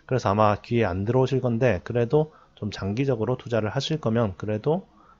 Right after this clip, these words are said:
이 회사가 얼마 버는지 정도는 알아보자는 거죠. 그리고 그 방법이 아주 뭐 어려운 것도 아닙니다. 아주 쉬워요, 사실은. 뭐 네이버 금융에 들어와서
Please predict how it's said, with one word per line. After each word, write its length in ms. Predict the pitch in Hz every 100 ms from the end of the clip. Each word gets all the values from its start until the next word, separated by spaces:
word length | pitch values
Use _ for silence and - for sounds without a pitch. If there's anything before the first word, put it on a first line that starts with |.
| -
이 80 | 117
회사가 240 | 104 120
얼마 320 | 87 98 117
버는지 420 | - 95 98 107 127
정도는 480 | 101 92 104 151 156 - _ _
알아보자는 800 | 113 113 107 107 - 113 131 90
거죠. 240 | 82 82 - _
그리고 260 | - 135 131
그 120 | 143
방법이 480 | 135 135 151 139 113
아주 360 | 127 - 123 123
뭐 180 | 95
어려운 340 | 92 127 151 117
것도 220 | 98 87
아닙니다. 380 | 78 104 113 90
아주 200 | 104 104
쉬워요, 400 | - 123 131 117
사실은. 420 | 90 78 82 104 - _ - _ _ -
뭐 120 | 98
네이버 320 | 113 135 131
금융에 340 | 104 101 120 110
들어와서 600 | - 98 101 - 98